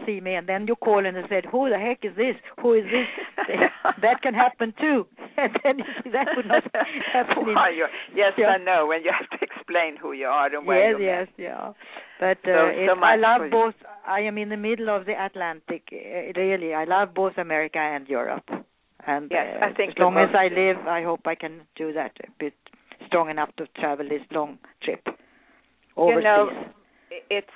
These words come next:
Speaker 2: getting harder and harder to fly.
Speaker 1: Yes.
Speaker 2: Don't you
Speaker 1: Mm.
Speaker 2: think now?
Speaker 1: Oh, I think
Speaker 2: And,
Speaker 1: so.
Speaker 2: uh, I think that I used to see many more older people flying, uh, you know, from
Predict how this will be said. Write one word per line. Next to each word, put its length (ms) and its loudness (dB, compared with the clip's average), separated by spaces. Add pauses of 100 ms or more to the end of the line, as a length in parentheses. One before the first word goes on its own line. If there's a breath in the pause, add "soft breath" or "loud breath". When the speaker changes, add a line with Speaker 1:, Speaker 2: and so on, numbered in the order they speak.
(100)
Speaker 2:
getting 360 0
harder 440 0
and 180 -6
harder 480 -2 (100)
to 80 -12 (120)
fly. 320 0
Speaker 1:
Yes. 300 2
Speaker 2:
Don't 220 -4
you 80 -6
Speaker 1:
Mm. 100 -4
Speaker 2:
think 320 -2
now? 260 2 (200 loud breath)
Speaker 1:
Oh, 160 4
I 160 6
think 220 -6
Speaker 2:
And, 100 -4
Speaker 1:
so. 260 -8
Speaker 2:
uh, 100 0 (880)
I 140 4 (160)
think 260 -2 (240)
that 260 2 (160)
I 100 4
used 440 -4
to 80 -14 (120)
see 160 -2
many 340 2
more 340 0
older 360 0
people 400 -6 (120)
flying, 540 2 (320)
uh, 40 -8 (200)
you 100 -6
know, 160 0 (100)
from 220 -4